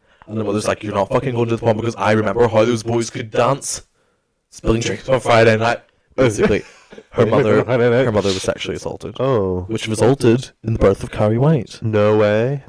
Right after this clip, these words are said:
Speaker 1: Yeah.
Speaker 2: <gasps>
Speaker 1: At, like, a prom or, like, a dance or whatever it was. So basically,
Speaker 2: Oh,
Speaker 1: Carrie White's like,
Speaker 2: oh,
Speaker 1: "I'm going to
Speaker 2: God.
Speaker 1: prom," and her mother's like, "By fuck are you?" No.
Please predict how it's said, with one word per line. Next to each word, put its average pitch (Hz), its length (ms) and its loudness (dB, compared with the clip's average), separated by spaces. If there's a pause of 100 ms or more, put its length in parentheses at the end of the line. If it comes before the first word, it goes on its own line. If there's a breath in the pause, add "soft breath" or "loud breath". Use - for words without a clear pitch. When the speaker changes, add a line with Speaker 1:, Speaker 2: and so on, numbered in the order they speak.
Speaker 1:
Yeah. 139 380 -6
Speaker 2:
<gasps> - 80 -20
Speaker 1:
At, 113 520 -4
like, 92 320 -8
a - 60 -10
prom 98 380 -2
or, 95 40 -4
like, 92 140 -6
a - 80 -12 (240)
dance - 300 -8
or 95 40 -8
whatever 98 300 0
it 98 60 -4
was. 107 280 -6 (300 soft breath)
So 123 160 -10
basically, 110 400 -2
Speaker 2:
Oh, - 40 -2
Speaker 1:
Carrie 104 200 -2
White's 104 200 0
like, 107 100 0
Speaker 2:
oh, - 60 -2
Speaker 1:
"I'm 117 100 -4
going 120 160 2
to 101 60 0
Speaker 2:
God. - 40 -14
Speaker 1:
prom," 107 300 2
and - 80 -6
her 107 80 -2
mother's 98 180 -4
like, 90 140 -4
"By 98 160 -2
fuck - 400 -4
are 98 140 2
you?" 110 200 2 (520)
No. 95 320 -4